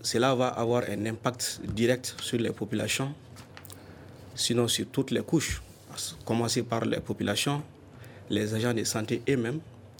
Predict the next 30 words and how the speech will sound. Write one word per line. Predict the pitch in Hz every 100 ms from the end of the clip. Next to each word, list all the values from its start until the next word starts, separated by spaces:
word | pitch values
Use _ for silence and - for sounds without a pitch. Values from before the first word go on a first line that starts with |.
| -
et | -
même | 139 135
les | 127
parties | - 127 - 165 -
au | 110
conflit | - 143 - 170 170 - - -
seront | - 127 147 -
affectés | 120 120 117 147 143
par | - 139 127 - - - - - -
la | - 104
non-protection | 143 160 135 135 120 - 139
de | -
la | -
mission | 110 113 - 135 - -
médicale. | 107 101 - 90 - - - - - - - - - - - - - - - -
Alors, | 143 147 117 104 - - -
euh, | 135 139 139 135 - - - - - -
quand | 170 196
la | 175
mission | 156 151 170
médicale | 165 143 143 165
n'est | 143 123
pas | 139
protégée, | 135 127 127 120 160 165
il | 131
va | 143
y | 151
avoir | 127 131 151 151
une | - 113 -
interruption | 147 - 151 135 - 117